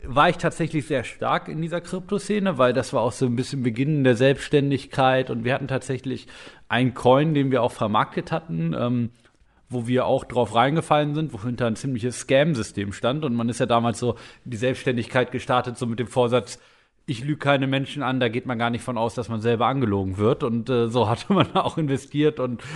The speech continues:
schön doof gewesen, noch dem Vater Bescheid gesagt, das ist hier die super Chance. Und, äh, da sind wir ziemlich auf die Nase mitgefallen. Die haben aber gutes Marketinggeld bezahlt, nur irgendwann hat sie dann, äh, die bafin, wie sie in der Schweiz heißt, weiß ich nicht, die wurden dann dicht gemacht.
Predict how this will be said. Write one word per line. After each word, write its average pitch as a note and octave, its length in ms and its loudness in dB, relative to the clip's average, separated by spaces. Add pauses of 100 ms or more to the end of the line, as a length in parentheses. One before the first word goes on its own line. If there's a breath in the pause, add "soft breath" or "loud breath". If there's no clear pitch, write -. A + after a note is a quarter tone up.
(160 loud breath)
schön C#3+ 300 2
doof C#3+ 240 2
gewesen, C3 340 2
noch C3 140 2
dem C#3 120 -2
Vater C#3+ 300 2
Bescheid C3 380 -2
gesagt, C3 360 -2
das C3 160 -2
ist D3+ 140 -6
hier C#3+ 140 2
die B2+ 100 0
super C3+ 320 0
Chance. C#3 400 0 (360 loud breath)
Und, B2+ 440 2
äh, C3+ 160 2
da D3+ 100 4
sind D3+ 160 2
wir E3+ 140 -2
ziemlich E3+ 260 -2
auf B2+ 100 0
die C3+ 60 -4
Nase E3+ 280 0
mitgefallen. G3 520 -2
Die C#3 80 6
haben G3+ 120 4
aber D3 120 4
gutes E3 240 -2
Marketinggeld B2+ 680 2
bezahlt, C3 360 0
nur B2+ 100 -4
irgendwann B2+ 300 0
hat B2 140 0
sie A#2+ 100 -4
dann, A#2+ 260 -2
äh, A2+ 320 -2 (460 loud breath)
die A2+ 100 -2
bafin, A2 640 2
wie A2+ 100 -2
sie A2+ 100 -2
in G#2 80 0
der G#2+ 100 0
Schweiz A2 320 -2
heißt, A2 260 -4
weiß A2 200 -2
ich A2+ 80 -6
nicht, G#2+ 180 -4
die G#2+ 80 -6
wurden G#2+ 200 0
dann G#2 160 0
dicht A2 200 -2
gemacht. B2 300 -2